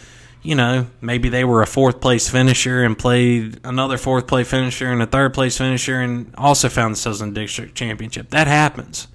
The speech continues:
It's all about getting hot at the right time. In two thousand and seven, uh, we went down and played Wando. We were fifteen and fifteen for the year. We were five hundred team. We were good.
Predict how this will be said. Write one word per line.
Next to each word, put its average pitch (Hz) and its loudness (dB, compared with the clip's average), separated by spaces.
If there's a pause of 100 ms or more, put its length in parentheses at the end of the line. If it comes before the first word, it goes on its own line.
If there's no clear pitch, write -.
(160)
It's - -2
all 151 6
about 147 2
getting 123 2
hot 120 2
at 113 -8
the 113 -4
right 110 -2
time. 110 -2
In 117 -12
two 143 2
thousand 143 2
and 131 2
seven, 123 0 (640)
uh, 110 0
we 123 4
went 131 4
down 127 2
and 117 -4
played 127 2
Wando. 120 2
We 117 2
were 113 2
fifteen 135 0
and 110 -2
fifteen 127 0
for 120 -4
the 110 -4
year. 117 0
We 120 0
were 117 2
five 120 2
hundred 117 2
team. 117 -2
We 196 6
were 185 4
good. 175 4